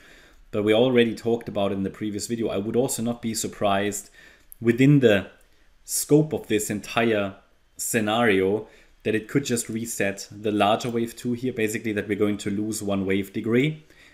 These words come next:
and it's gonna come down, and, um, as long as it's holding seventeen thirty-two, it can easily reset this wave two. That's why we've got the alternate wave two here, and then just rally from there in a third wave. Okay, so it just depends on which wave degree is going to work out in the end.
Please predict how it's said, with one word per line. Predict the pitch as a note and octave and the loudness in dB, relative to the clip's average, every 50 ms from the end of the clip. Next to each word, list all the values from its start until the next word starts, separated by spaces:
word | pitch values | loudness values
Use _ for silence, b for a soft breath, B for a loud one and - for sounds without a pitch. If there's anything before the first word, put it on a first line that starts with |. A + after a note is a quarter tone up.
| b b | b b
and | - G#2 | -6 -4
it's | G2+ F#2+ | -4 -2
gonna | - A2 G#2+ G2 | -2 -2 -2 -2
come | - G#2 G2 F#2+ | -4 -4 -4 -2
down, | F#2+ G2+ F#2+ F#2+ F#2+ G2 G2+ F#2+ - | 2 2 4 4 4 2 2 -2 -4
and, | - F#2 F#2 F#2 F#2 F#2 F#2+ F#2 F#2 - - | -4 -4 -4 -2 -2 -4 -4 -4 -6 -4 -4
um, | G2 F#2 F#2 F#2 F#2 F#2+ F#2+ D#2 | -2 -2 -2 -2 -4 -4 -6 -6
as | - G#2 - | -8 -8 -6
long | G#2+ G#2+ | -6 -6
as | G2+ F#2+ | -6 -6
it's | - - | -8 -8
holding | - - G#2 G2+ F#2+ F#2+ F#2 F#2 | -6 -4 -4 -2 -2 -4 -6 -6
seventeen | - - - G2+ G2 G2+ F#2+ - G#2 G#2 | -6 -4 -4 -2 -4 -4 -8 -6 -8 -8
thirty-two, | G2 - - G2+ G2 F#2+ - F#2+ - - A#2 A#2+ | -8 -6 -4 -4 -4 -4 -6 -12 -8 -4 -2 -2
it | A2 G2+ - | -2 -4 -4
can | - G#2 | -6 -4
easily | G2+ G#2 G#2 F#2+ G#2 G2+ F#2+ F#2+ | -4 -4 -4 -6 -6 -4 -4 -4
reset | F#2 G2 G2 F#2+ - - G2 F#2 - | -4 -4 -6 -6 -6 -6 -6 -6 -6
this | - G2+ G2 - | -8 -10 -8 -6
wave | - G2 F#2+ F#2 - | -4 -4 -4 -4 -6
two. | - - A#2+ B2+ D3+ D#3 D#3 B B B B B _ _ | -8 -6 -2 -2 -2 -2 -4 B B B B B _ _
That's | G#2+ G#2 G#2 | -6 -6 -2
why | - G#2+ | -2 -2
we've | G2+ G2 G2 - | -2 -2 -6 -6
got | - G#2 - | -6 -6 -6
the | - - - | -6 -8 -2
alternate | G2 G2+ G#2+ A2 - - A2+ G2+ F#2+ G2+ | 0 0 0 0 0 -4 -6 -6 -4 -2
wave | G2+ G2 F#2+ - | -4 -4 -4 -6
two | - - G#2+ G2 | -10 -10 -10 -8
here, | F2+ G#2 G#2 G#2 A#2+ C#3+ C#3+ B B B B B B B B B _ | -4 -2 0 0 0 -2 -4 B B B B B B B B B _
and | G#2 G2+ G2 G2 G2 F#2+ - | 0 2 2 2 -2 -4 -6
then | - A2 G#2+ A2 | -4 -2 -2 0
just | G#2+ G#2+ G2+ G2 - - | 0 -2 -2 -4 -4 -4
rally | F#2+ F#2 F#2+ F#2 | -4 -4 -4 -4
from | - F#2+ F2+ F2 | -6 -10 -8 -6
there | F2+ F2+ F2+ | -4 -4 -2
in | F#2 F#2+ | -4 -4
a | F#2+ | -6
third | - - G#2+ G#2+ - | -4 -4 -4 -4 -2
wave. | G#2 G#2+ A2 A2+ A#2+ A#2 - - _ _ _ - - | 2 2 2 2 2 -2 -8 -18 _ _ _ -20 -20
Okay, | - - F#2+ F#2+ G#2 | -6 -2 0 0 0
so | G2+ - G2+ G2 F#2+ F#2+ B B B B B | 0 0 -2 -2 -2 -4 B B B B B
it | - A2+ | -10 -2
just | C3 D3 D3 - | 0 0 0 0
depends | - A#2 A2+ G#2 G#2 G#2+ | -4 -4 -4 -4 -2 -2
on | G2+ G2+ | -2 -2
which | G2+ - - - | -2 -2 -2 2
wave | A2 G#2 G#2 G#2 - | 2 2 2 2 -4
degree | - G#2 A2 G#2+ G#2 G#2 | -10 -8 -6 -4 -4 -4
is | G2+ F#2+ | -4 -4
going | - G#2+ G#2 G#2 G2 | -4 -4 -4 -4 -4
to | - G2+ | -8 -6
work | G2+ G2 F#2+ F#2+ - | -4 -4 -4 -2 0
out | G2 F#2 F#2+ - - | 2 2 2 0 -4
in | F#2+ F#2 | -6 -2
the | G2 G#2 | 2 2
end. | G#2+ A#2 A#2+ A#2 | 2 2 2 0